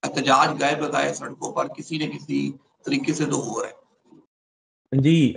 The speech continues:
Speaker 2: लेकिन मैं आपको एक बात वाज़े करूँ कि मुझे लोग डायरेक्ट मैसेज करते हैं, पूछते हैं, "सर, आप किस पार्टी से हैं?" मैं किसी पार्टी से नहीं हूँ,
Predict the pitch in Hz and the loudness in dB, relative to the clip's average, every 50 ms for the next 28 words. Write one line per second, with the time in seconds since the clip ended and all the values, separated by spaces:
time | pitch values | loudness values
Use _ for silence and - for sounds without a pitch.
0 | - - 98 135 135 143 156 165 165 214 202 190 190 196 190 180 170 - - 165 | -2 -2 2 4 4 6 6 4 4 4 4 4 4 2 2 2 0 2 2 4
1 | 160 156 156 156 143 131 127 127 123 117 113 113 110 107 113 110 104 104 104 104 | 4 4 4 4 4 4 4 4 2 2 2 2 2 2 2 0 2 0 0 0
2 | 110 113 120 123 123 - - 113 110 107 110 113 113 113 127 131 131 127 123 117 | -2 -2 -4 -6 -8 -6 -2 -2 0 2 2 2 4 6 6 6 8 8 6 6
3 | 117 123 123 117 107 110 110 110 120 120 117 110 110 107 - 110 107 - - - | 6 6 6 4 4 4 4 4 4 2 0 0 -2 -2 -2 -4 -6 -4 -2 -2
4 | 104 95 98 - 107 104 104 101 101 - _ _ - _ _ _ - 120 113 113 | -2 -2 -2 -2 -2 -2 -2 -2 -6 -10 _ _ -20 _ _ _ 0 0 2 4
5 | - 120 120 113 120 117 113 117 113 - 120 117 127 - - 117 107 104 - 101 | 4 4 4 6 6 6 6 4 4 2 -2 -4 -4 0 2 2 2 2 0 -4
6 | 95 - 98 87 92 - - 101 110 123 127 135 127 135 139 143 113 110 104 107 | -6 -8 -10 -12 -14 -14 -12 -8 -8 -6 -4 -2 0 2 2 4 4 2 2 2
7 | 120 113 - 117 113 113 110 107 113 127 135 - | 0 -2 -2 -2 -2 -2 -4 -4 -6 -8 -10 -14